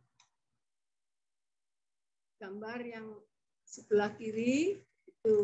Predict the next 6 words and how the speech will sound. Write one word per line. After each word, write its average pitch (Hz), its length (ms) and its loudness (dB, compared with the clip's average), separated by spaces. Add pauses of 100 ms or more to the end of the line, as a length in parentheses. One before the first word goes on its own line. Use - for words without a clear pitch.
(340)
visualisasinya. 208 1120 -10 (960)
Kemudian 208 480 0
diagram 214 480 2
ini 254 400 2
yang 220 160 -2
menjelaskan 226 960 -2